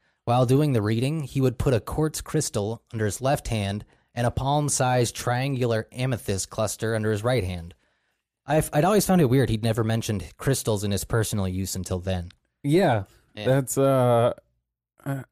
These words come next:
Speaker 2: I mean, I guess it's part and parcel with this world. If you're this deep, you're, you're, you're into crystals.
Speaker 1: I might buy a crystal.
Speaker 2: Couldn't hurt.
Speaker 1: I gotta start charging it with chakra for the end of the
Speaker 2: <laughs> Yeah.
Speaker 1: world. Uh, let's see. Once under hypnosis, the beings came through and began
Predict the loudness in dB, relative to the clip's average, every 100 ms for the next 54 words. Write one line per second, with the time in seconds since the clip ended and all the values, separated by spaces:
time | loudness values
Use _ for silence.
0 | -2 2 2 4 2 2 2 0 -4 -2
1 | 2 2 0 0 0 2 0 0 2 2
2 | 0 2 2 4 0 2 2 4 2 2
3 | 0 2 2 2 0 0 0 2 4 2
4 | 0 0 4 4 0 -2 -2 -4 -10 -20
5 | -20 _ -10 -4 -2 -2 -2 -4 -6 -8
6 | -8 -12 -16 _ _ _ _ _ _ 0
7 | 0 2 2 2 0 _ _ _ -8 -4
8 | -2 -2 0 0 0 0 2 4 2 2
9 | 0 0 0 0 0 0 0 2 2 4
10 | 4 4 4 2 0 _ _ _ _ -2
11 | 2 2 4 2 2 0 0 2 2 2
12 | 4 4 2 2 0 0 -2 -6 -8 -14
13 | _ _ _ _ _ _ _ _ _ _
14 | -20 -20 -8 -4 0 2 4 2 0 0
15 | 0 0 0 4 4 2 -2 0 0 -2